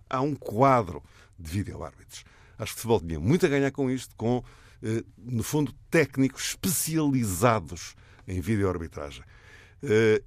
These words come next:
além de que a cobrança, digamos assim, da nossa parte era muito mais efetiva,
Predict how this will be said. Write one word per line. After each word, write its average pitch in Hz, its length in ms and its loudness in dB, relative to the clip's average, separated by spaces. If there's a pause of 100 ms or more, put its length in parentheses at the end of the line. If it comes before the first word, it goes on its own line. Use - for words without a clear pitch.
além 156 300 2
de 135 80 -4
que 135 380 2
a 117 80 -2
cobrança, 123 640 2
digamos 92 280 -2
assim, - 140 -4
da 90 60 0
nossa 95 260 -2
parte 117 480 0 (220)
era 117 320 2
muito 117 240 -4
mais 110 420 -2
efetiva, 120 640 0